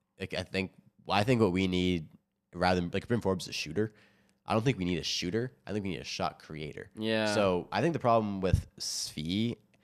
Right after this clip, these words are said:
Speaker 1: and just the Raptors in general is that we have a really bad time implementing shooters off the bench because
Speaker 2: Mm.
Speaker 1: shooter, shooters need a lot of help. Like, uh, guys like J J Redick, even, like, when we had Danny Green,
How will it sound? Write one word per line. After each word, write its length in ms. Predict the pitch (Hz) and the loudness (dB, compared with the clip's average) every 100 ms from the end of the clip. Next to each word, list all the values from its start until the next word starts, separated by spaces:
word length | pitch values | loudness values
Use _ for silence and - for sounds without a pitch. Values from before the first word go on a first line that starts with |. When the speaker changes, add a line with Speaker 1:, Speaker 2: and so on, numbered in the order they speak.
| _ _ _ - | _ _ _ -2
Speaker 1:
and 180 | 104 | 2
just 80 | 95 | 2
the 80 | 101 | 4
Raptors 240 | 92 90 | 4 4
in 80 | 87 | 0
general 240 | 80 90 101 | -2 0 0
is 60 | |
that 220 | 90 85 | 0 0
we 120 | 87 113 | 0 0
have 80 | |
a 40 | 117 | 2
really 380 | 92 92 95 95 | 2 2 2 2
bad 340 | 85 85 85 | 2 2 0
time 320 | - 85 87 80 | 0 -2 -2 -2
implementing 480 | 87 92 87 85 | -6 -4 -4 -6
shooters 440 | 82 - 78 82 82 | -6 -6 -4 -2 -2
off 200 | 76 - | -4 -8
the 80 | - | -10
bench 440 | 64 82 104 - _ _ _ | -8 -8 -8 -14 _ _ _
because 240 | - 101 107 | -6 -4 -2
Speaker 2:
Mm. 160 | 110 | 0
Speaker 1:
shooter, 260 | 107 120 95 | 2 2 2
shooters 580 | - 110 151 147 120 - _ _ | 2 4 6 6 2 -6 _ _
need 380 | - 87 87 87 | -8 -2 2 2
a 60 | 82 | 2
lot 680 | 73 73 76 73 73 69 76 | -2 -2 -2 0 0 -2 -4
of 400 | 76 73 69 - _ _ _ _ - | -4 -4 -8 -16 _ _ _ _ -14
help. 280 | - - _ _ _ _ _ - | -12 -12 _ _ _ _ _ -4
Like, 280 | 87 87 - | 0 0 2
uh, 260 | 87 82 | 4 4
guys 240 | 80 92 90 | 4 2 2
like 80 | 85 | 0
J 140 | 90 | 0
J 100 | 82 | 0
Redick, 240 | 85 85 87 | 2 2 0
even, 140 | 92 | -4
like, 80 | 82 | -4
when 100 | 85 | -2
we 60 | 87 | -2
had 140 | 82 | -2
Danny 260 | 85 82 80 | -2 -4 -4
Green, 400 | 80 80 82 | -4 -2 -2